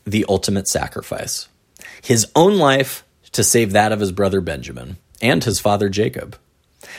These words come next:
This is what God is looking for in each of us, the willingness to put others' needs ahead of our own, to not be self-centered in our lives, but to look outward and take care of God's children, and even to sacrifice our own desires or livelihood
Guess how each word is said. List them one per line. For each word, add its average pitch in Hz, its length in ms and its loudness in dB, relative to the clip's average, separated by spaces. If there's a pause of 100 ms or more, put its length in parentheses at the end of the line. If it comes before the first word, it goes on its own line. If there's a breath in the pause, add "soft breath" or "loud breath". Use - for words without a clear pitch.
(380 loud breath)
This 175 280 4
is 147 140 -4
what 117 200 2
God 104 380 2
is 90 140 -6
looking 92 320 -4
for 87 360 -6
in 92 200 -8
each 90 220 -8
of - 80 -12
us, - 340 -10 (420 loud breath)
the 110 100 4
willingness 156 520 2
to - 80 2
put - 320 0 (180)
others' 135 380 4
needs 104 500 0 (120)
ahead 101 240 0
of 95 100 0
our 90 260 -2
own, 67 280 -14 (640 loud breath)
to - 100 0
not 143 220 4
be 147 80 0
self-centered 120 760 2
in 120 100 2
our 110 140 0
lives, 85 440 0 (180 soft breath)
but 110 140 -2
to 120 80 0
look 113 200 2 (100)
outward 147 420 2
and 113 200 -2
take - 240 -2
care 131 200 2
of 101 120 0
God's 101 300 0
children, 87 480 -4 (160 loud breath)
and 123 200 2
even 180 440 2 (260)
to 107 120 0
sacrifice 120 600 4
our 104 220 2
own 123 180 0
desires 110 600 2
or 92 180 -2
livelihood 90 720 -2